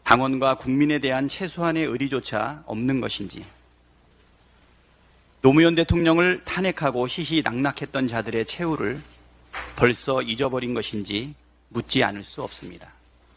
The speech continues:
배신과 협잡의 구태 정치에 수많은 당원과 국민이 분노하고 있습니다.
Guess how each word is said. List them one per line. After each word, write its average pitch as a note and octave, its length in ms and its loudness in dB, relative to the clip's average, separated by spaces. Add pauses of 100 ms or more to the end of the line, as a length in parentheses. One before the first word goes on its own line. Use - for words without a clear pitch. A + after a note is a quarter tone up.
(1700)
배신과 C3+ 440 2
협잡의 D#3 760 -4
구태 C#3+ 320 0
정치에 G#2 580 -6 (500)
수많은 D#3+ 500 2
당원과 A#2+ 720 -4 (580)
국민이 A#2 420 4
분노하고 A2 600 -2
있습니다. G2+ 440 -6